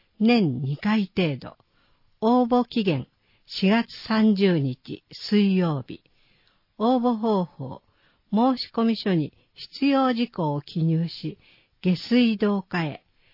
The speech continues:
郵送、ファックス、電子メールも可。申込書は町ホームページのほか、役場一階、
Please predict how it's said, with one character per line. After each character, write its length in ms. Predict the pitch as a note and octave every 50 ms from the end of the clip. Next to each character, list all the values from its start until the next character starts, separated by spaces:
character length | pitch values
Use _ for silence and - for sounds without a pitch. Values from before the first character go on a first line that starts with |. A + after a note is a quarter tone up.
| _ _ _ _ -
郵 240 | G3 A3 A#3+ B3+ B3+
送、 460 | - - - - G#3+ G#3+ A3+ A3 - _ _ _ _ _
フ 100 | _ -
ァ 120 | B3+ C4
ッ 0 | -
ク 180 | _ _ -
ス、 280 | - - - D3+ - - _ _ _ _ _ _ -
電 180 | G#3+ B3 C#4
子 220 | C4 - - C4+ A#3+
メ 240 | A#3 A#3 A3 G3+
ー 20 | F3
ル 100 | D#3 C#3+
も 180 | C3 A#2+ B2+ _ -
可。 220 | - E3+ D3+ - _ _ _ _ _ _ _ _ _ _ _ _ _ _ _ _ _ _
申 60 | - A3 B3 C#4+ C#4+ C4 - -
込 220 | - B3+ B3+ C4 C4
書 220 | - - A#3+ A3
は 200 | G3+ E3 C3 - _ _ _ _ -
町 320 | - F3 F3+ - - A3
ホ 260 | G3 - - G3+ A#3 B3
ー 20 |
ム 200 | B3+ C4 B3+ B3
ペ 300 | - - - A#3+ A#3 A3
ー 40 | G3+
ジ 140 | E3 D3+ D3
の 140 | D3 D3
ほ 140 | C#3+ - C#3
か、 240 | - - D3+ B2+ - _ _ _ _ _ _ _ _
役 280 | - F#3 F#3+ - - A#3+
場 140 | A#3 A#3 A3
一 160 | G3 D#3 - _ _ _
階、 300 | - F#3 F3 E3+ D#3+ -